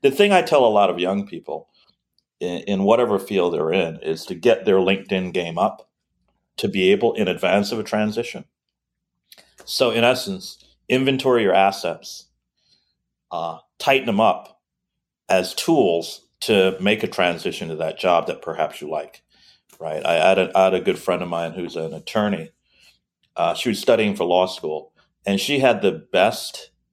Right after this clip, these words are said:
she had a wonderful strategy of researching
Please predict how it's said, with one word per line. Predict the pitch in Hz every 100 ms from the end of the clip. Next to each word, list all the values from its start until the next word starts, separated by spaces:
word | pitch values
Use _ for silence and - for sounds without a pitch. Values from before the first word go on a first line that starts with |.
| _ _ _
she | - - _ - -
had | 135
a | 104
wonderful | 92 95 123 147 143 113
strategy | - - 92 92 87 - 82 80
of | 82 78 78 _ _ _ _ _ _
researching | 82 240 302 - 95 90 110 135